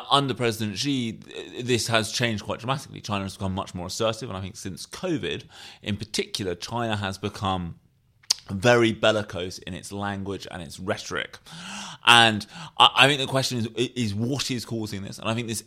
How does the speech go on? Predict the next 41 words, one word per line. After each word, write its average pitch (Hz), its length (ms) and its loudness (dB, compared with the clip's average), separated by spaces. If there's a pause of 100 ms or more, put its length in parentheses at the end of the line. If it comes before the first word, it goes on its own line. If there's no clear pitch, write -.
(100)
emphasis 117 600 -4
on, 95 340 -2 (320)
uh, 101 140 -2
the, 101 140 -4
the 110 140 0
nation-, 131 360 2
the 123 40 -6
fact 156 200 0
that 104 80 -6
the 95 120 -4
Chinese 107 300 -4
government 95 260 -4
keep - 200 -8
playing 95 160 -4
the 95 80 -6
nationalist 95 520 -10
card 90 360 -8
quite 92 300 -8
as 85 120 -10
much 95 320 -6
as 87 140 -12
they 92 100 -10
do, 117 300 -8 (440)
I - 140 6
think 208 160 0
suggests 104 320 0
that - 100 -6
they 98 120 0
have 95 180 0
some 101 340 0
worries. 92 300 -2
Now, 95 220 -6 (240)
we 117 100 -6
always 139 400 2
knew 120 300 -2
that - 160 -6
the 92 100 -6
Chinese 98 480 -4 (320)
regime, 101 460 -2
you 104 220 -4
know, - 40 -12